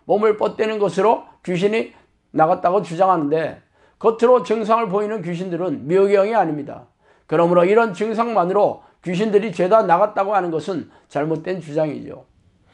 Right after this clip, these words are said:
문제는 미호경이 몸 안에 집을 짓고 있는지 알아채는 것입니다. 미호경은 머리를 타고 앉아 자신들의 생각을 넣어주어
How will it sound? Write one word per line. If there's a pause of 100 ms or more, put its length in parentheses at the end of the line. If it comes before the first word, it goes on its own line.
(340)
문제는
미호경이
몸
안에
집을
짓고
있는지
알아채는
것입니다. (540)
미호경은
머리를
타고
앉아
자신들의
생각을
넣어주어